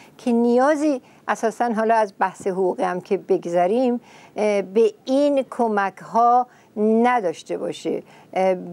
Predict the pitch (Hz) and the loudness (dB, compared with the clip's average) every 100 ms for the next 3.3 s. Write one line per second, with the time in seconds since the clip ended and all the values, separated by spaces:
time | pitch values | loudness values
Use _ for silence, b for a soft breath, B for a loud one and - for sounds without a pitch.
0 | 170 175 220 214 - 190 185 180 175 226 | -12 0 2 2 -2 -2 2 0 2 2
1 | 277 277 - 254 233 226 B B - 202 | 2 0 0 2 2 0 B B -6 -6
2 | - 175 - 226 233 196 180 156 185 277 | -2 -4 0 0 0 0 -2 0 0 2
3 | 190 156 | 2 0